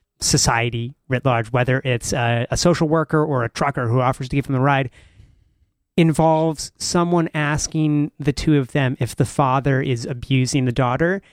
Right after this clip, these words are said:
And the, it's pretty strongly implied that they're concerned that he's sexually abusing this young woman, that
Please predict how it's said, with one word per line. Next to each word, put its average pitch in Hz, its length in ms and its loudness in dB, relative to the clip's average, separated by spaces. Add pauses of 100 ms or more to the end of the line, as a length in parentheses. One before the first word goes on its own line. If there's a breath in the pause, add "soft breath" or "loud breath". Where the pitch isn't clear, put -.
(140 soft breath)
And 170 140 4
the, 175 220 4
it's - 180 0
pretty 208 280 0
strongly 147 400 0
implied 131 460 -2
that 120 160 -14
they're 139 100 2
concerned 123 460 -2
that 117 100 -4
he's 131 180 -2
sexually 120 480 -2
abusing 123 440 -2
this 147 180 -4
young - 160 -6
woman, 139 260 -6
that 127 220 -2